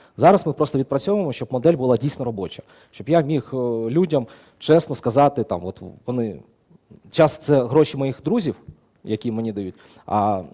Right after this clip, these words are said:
коли вже це люди, які мені не друзі, я маю їм звітувати і пояснювати, куди що пішло.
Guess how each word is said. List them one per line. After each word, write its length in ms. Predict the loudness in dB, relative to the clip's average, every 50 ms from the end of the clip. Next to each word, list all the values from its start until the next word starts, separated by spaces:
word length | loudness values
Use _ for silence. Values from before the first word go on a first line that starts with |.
| -18 -10 -6
коли 240 | -2 2 4 4
вже 180 | 4 2 0 -6
це 340 | -4 -2 0 2 2 2 2
люди, 260 | 0 0 0 2 2
які 300 | 2 0 0 -2 -6 -6
мені 340 | -4 -4 -4 -4 -4 -4 -4
не 100 | -4 -4
друзі, 400 | -2 0 0 0 0 0 -2 -2 -4 -10 -20 _ -2
я 120 | 0 0
маю 420 | 2 4 4 2 2 2 0 0 -2
їм 400 | -2 -2 -2 -2 -2 -4 -6 -6
звітувати 640 | -6 -8 -6 -2 0 2 2 2 0 -2 -8 -14 -14 -16 -12
і 140 | -10 -10 -8
пояснювати, 720 | -4 -2 2 4 4 4 2 0 -6 -10 -12 -12 -12 -14
куди 320 | -12 -10 -4 0 2 2 2
що 220 | 0 -2 -4 -4
пішло. 420 | -4 -6 -10 -8 -8 -8 -8 -10